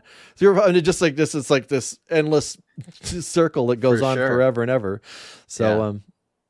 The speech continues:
Speaker 2: Well, I mean, you know, and talking about, uh, talking about Hegel a little bit, but then the left and the right paradigm creates the Overton window that is, like, the allowable thought. And that's where you and I, I think, are really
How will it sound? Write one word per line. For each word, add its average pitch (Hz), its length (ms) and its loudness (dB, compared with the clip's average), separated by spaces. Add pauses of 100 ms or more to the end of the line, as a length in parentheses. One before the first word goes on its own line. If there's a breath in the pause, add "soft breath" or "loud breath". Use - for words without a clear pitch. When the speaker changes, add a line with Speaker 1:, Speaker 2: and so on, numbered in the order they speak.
(800 soft breath)
Speaker 2:
Well, 139 340 2
I 139 80 -8
mean, 135 340 -4
you 135 140 -8
know, 123 180 -2
and 120 100 -6
talking 139 340 -4
about, 117 440 -2
uh, 104 480 -6 (520)
talking 120 320 -6
about 110 180 -2
Hegel 127 340 0
a 113 60 -2
little 139 180 2
bit, 120 180 2
but 107 100 -8
then 113 140 -2
the 107 80 0
left 120 280 2
and 123 80 -2
the 107 60 -2
right 107 240 2
paradigm 127 400 0
creates 110 420 -2
the 110 140 0
Overton 123 600 2
window 107 640 2 (100)
that 101 220 0
is, 101 240 -6
like, 104 220 2
the 113 100 0
allowable 107 640 4
thought. 110 520 2
And 101 160 -4
that's 143 280 -2
where 117 240 -2
you 113 240 -4
and 110 120 -4
I, 120 200 -2
I 101 40 -4
think, 107 220 -10
are 101 80 -4
really 110 260 -2